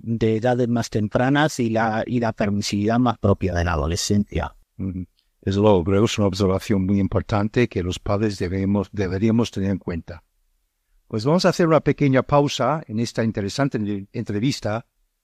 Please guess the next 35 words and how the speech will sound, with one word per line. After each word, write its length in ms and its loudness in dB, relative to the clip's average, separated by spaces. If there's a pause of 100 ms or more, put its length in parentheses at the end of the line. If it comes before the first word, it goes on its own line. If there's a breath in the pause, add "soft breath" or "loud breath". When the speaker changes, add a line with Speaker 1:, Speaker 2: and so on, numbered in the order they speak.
(160)
Speaker 2:
para 120 2
escuchar 560 0 (160)
una 300 0
canción 440 0
relacionada 560 2
con 160 -2
el 80 -2
tema 260 0
de 100 0
la 60 0
educación 440 0
como 240 0
un 60 -2
amor 400 0
y 80 -6
autoridad. 560 -6 (760)
Raquel 360 2
Díez 240 2
Jiménez, 380 2
miembro 440 2
del 160 0
grupo 500 -2 (120)
Pop 220 0
Rock 180 2
Católico 420 -2
Siete 260 -6
Días, 440 -2 (520)
nos 240 -2
introduce 460 0
en 60 2
el 100 -2
tema 240 0
de 60 -2
esta 180 -6
canción 520 -2